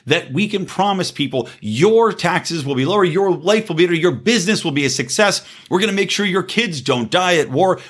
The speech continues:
We are going to turn your life into something out of a fairy tale.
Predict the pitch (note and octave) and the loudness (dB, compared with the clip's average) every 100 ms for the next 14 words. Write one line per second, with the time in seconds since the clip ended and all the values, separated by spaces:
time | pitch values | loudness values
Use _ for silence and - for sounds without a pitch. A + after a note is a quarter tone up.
0 | - G3 A3 F#3 F#3 E3+ - - A3 A3 | -2 2 2 2 -2 -4 -4 -4 -2 -2
1 | G#3 - B2 A#2+ G3 A3 F3+ E3+ C#3+ - | -2 -8 -4 2 4 4 4 2 2 -4
2 | - D#3+ F#3 F#3 F3 D#3+ C3+ D#3+ - B2 | -4 -2 0 0 0 -2 0 -2 0 0
3 | A#2 A2 - B2+ G2 G2 - - | 0 -4 -2 -4 -2 -8 -12 -16